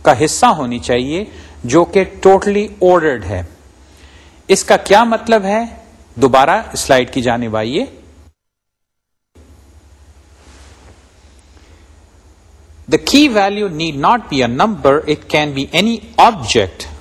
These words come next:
from a totally ordered domain۔ Totally ordered domain means that for any two elements of the domain X and Y، either X is less than Y X is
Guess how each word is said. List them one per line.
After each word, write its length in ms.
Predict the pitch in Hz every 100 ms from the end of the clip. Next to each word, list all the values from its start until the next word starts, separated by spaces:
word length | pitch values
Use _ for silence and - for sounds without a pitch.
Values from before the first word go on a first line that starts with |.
| -
from 260 | 151 143 143
a 20 | - 180
totally 640 | 190 202 202 202 - 214
ordered 300 | 240 208 113
domain۔ 480 | 117 110 107 113 160 - - - - - - - - - - -
Totally 420 | 180 226 247 233 226 -
ordered 360 | 202 262 254
domain 520 | 147 135 131 127 127
means 500 | 135 185 180 180 190 185 -
that 160 | 139 127 -
for 180 | 135 127 - - 190
any 240 | 208 226 208 - - -
two 220 | 277 302 -
elements 640 | 151 139 131 131 131 - 135
of 120 | 127 -
the 80 | 110 120
domain 420 | 123 139 160 165 - _ - - - 233
X 220 | - -
and 180 | 240 214 165
Y، 440 | 131 110 98 110 135 _ _ _ _ _ _ _ _ -
either 440 | 180 190 214 220 208 - - 160
X 200 | - -
is 120 | 123 98
less 380 | 104 120 - -
than 180 | 196 196
Y 520 | 202 208 226 - - - _ _ -
X 300 | 170 - -
is 200 | 127